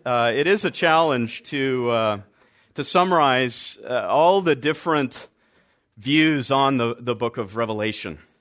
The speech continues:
and all the opinions that have been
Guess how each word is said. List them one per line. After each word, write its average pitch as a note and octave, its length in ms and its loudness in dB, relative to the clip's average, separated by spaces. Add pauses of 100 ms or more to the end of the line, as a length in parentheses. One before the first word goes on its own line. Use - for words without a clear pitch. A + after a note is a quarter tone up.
(160)
and G#2+ 400 -6
all A#2+ 420 2
the G#2+ 340 -4 (360)
opinions C3+ 720 0
that A#2+ 200 0
have A#2+ 320 -4
been A2+ 400 -4